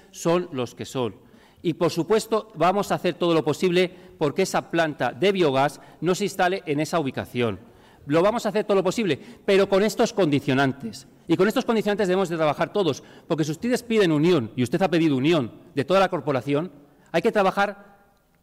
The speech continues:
con esos condicionantes, sabiendo que no, solo forma parte de la voluntad y no forma parte de la legalidad. No forma parte de la legalidad. Sabe perfectamente que el proyecto se ha llevado a cabo como dice la ley,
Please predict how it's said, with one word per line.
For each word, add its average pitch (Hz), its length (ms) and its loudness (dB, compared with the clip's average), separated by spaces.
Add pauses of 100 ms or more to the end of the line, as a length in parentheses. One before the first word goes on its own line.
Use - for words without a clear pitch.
(400)
con 185 180 4
esos 202 220 0
condicionantes, 117 680 -2 (120)
sabiendo 208 440 0
que 185 100 2
no, 190 200 0
solo 190 200 2
forma 175 180 0
parte 175 260 0
de 156 60 4
la 131 100 2
voluntad 123 600 0 (240)
y 156 80 -2
no 170 100 2
forma 170 220 0
parte 160 240 0
de 151 80 2
la 131 80 2
legalidad. 107 480 -2 (880)
No 156 140 0
forma 196 260 0
parte 208 260 -2
de 151 80 2
la 120 120 2
legalidad. 120 420 -2 (400)
Sabe 180 320 0
perfectamente 180 500 -2
que 165 60 -4
el 147 80 -2
proyecto 156 380 -2
se 151 100 -6
ha 151 40 -2
llevado 147 200 2
a 143 60 -2
cabo 139 300 -2 (640)
como 113 280 -2
dice 160 320 0
la 104 100 -4
ley, 127 260 -2